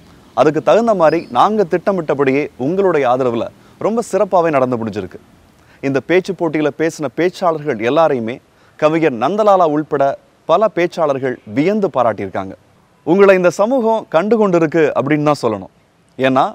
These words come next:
ஒவ்வொருத்தருமே ஒரு சமூக மாற்றத்துக்கான முன்னெடுப்புக்கான விதையை விதைச்சிருக்கீங்க. உங்க எல்லாருக்கும் ஓ வை டிவியின் சார்பாக நெஞ்சார்ந்த நன்றிகளையும் பாராட்டுகளையும் வாழ்த்துகளையும் தெரிவித்துக் கொள்கின்றோம். இதுல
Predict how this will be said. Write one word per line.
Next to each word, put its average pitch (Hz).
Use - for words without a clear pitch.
ஒவ்வொருத்தருமே 143
ஒரு 131
சமூக 233
மாற்றத்துக்கான 160
முன்னெடுப்புக்கான 170
விதையை 147
விதைச்சிருக்கீங்க. 131
உங்க 120
எல்லாருக்கும் 135
ஓ 160
வை 214
டிவியின் 160
சார்பாக 123
நெஞ்சார்ந்த 185
நன்றிகளையும் 139
பாராட்டுகளையும் 135
வாழ்த்துகளையும் 131
தெரிவித்துக் 117
கொள்கின்றோம். 98
இதுல 190